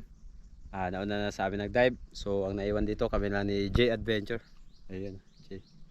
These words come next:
Ah, Emma ng Pas Island, shout out. Good morning. Ah, mag-try daw, mag-try daw sa atin na sumama.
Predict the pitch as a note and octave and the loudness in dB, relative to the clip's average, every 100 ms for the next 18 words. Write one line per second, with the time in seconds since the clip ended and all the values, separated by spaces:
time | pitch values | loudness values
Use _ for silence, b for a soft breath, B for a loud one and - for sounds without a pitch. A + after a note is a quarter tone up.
0 | - - - - - - - - - - | -20 -18 -18 -18 -20 -20 -20 -20 -18 -16
1 | - - G2 G2 F#2 F2+ - D#3 - - | -14 -4 0 0 -2 -6 -12 -14 -12 -14
2 | - - - - - - B2+ C3+ C#3 B2+ | -12 -12 -12 -12 -14 0 4 6 4 2
3 | B2+ A#2+ B2 C#3 C#3 A2+ A2 B2 - - | 2 4 6 6 4 0 2 0 0 -16
4 | - - - - - - - - G2 G#2+ | -20 -20 -20 -20 -20 -20 -20 -10 -4 -2
5 | A#2 C#3 - - - - - - - - | -2 -6 -14 -18 -16 -16 -16 -16 -16 -14
6 | - - - - - - - G2+ G2+ G2+ | -14 -14 -16 -14 -14 -6 2 4 6 6
7 | G2+ G2+ G#2+ G#2+ b b - - - G#2+ | 4 2 2 -2 b b -18 -14 -6 -2
8 | A#2 B2+ B2 A#2 - - - - A#2 A2 | 6 6 6 2 -2 -20 -18 -8 -6 2
9 | C3 B2+ B2+ A#2+ B2 A#2 A2+ B2 A#2 A2 | 4 6 6 8 8 8 6 4 0 0
10 | A2 - G2+ G2+ B2+ | 0 -2 -4 -4 -6